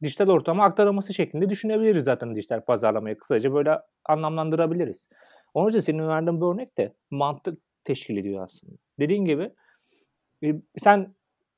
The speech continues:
Ankara'dasın, Ankara'da bir, bir restorantın var ama sen Trabzon'u hedefliyorsun. Yani böyle saçma bir şey olamaz tabii ki de.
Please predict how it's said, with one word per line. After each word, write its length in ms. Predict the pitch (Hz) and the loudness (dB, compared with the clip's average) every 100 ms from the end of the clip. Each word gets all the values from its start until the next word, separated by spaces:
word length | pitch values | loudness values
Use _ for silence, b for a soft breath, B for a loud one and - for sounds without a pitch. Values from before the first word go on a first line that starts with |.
| 185 | -2
Ankara'dasın, 720 | - 196 196 185 151 135 214 233 | 4 6 8 6 6 4 0 -2
Ankara'da 460 | 190 185 180 160 139 | -2 2 4 4 4
bir, 220 | 135 - _ _ _ _ _ _ _ _ | 0 -4 _ _ _ _ _ _ _ _
bir 100 | 139 | 0
restorantın 720 | 139 151 - 175 160 170 196 185 | 4 4 4 2 2 0 -4 -2
var 180 | 277 - _ _ _ _ _ | -6 -10 _ _ _ _ _
ama 300 | - 175 196 | 4 4 6
sen 280 | 196 240 - _ _ _ _ _ _ _ | 4 2 0 _ _ _ _ _ _ _
Trabzon'u 420 | - 254 220 226 160 | 10 12 12 8 6
hedefliyorsun. 600 | 151 135 - 104 - 120 | 4 2 2 -6 -4 -4
Yani 160 | 120 | -2
böyle 140 | 156 165 | 0 2
saçma 320 | 170 - 160 | 0 0 -4
bir 60 | |
şey 140 | 151 277 | -2 0
olamaz 400 | 302 311 180 - | 0 0 0 0
tabii 200 | 117 - | -2 -2
ki 120 | 92 | -6
de. 160 | 95 | -6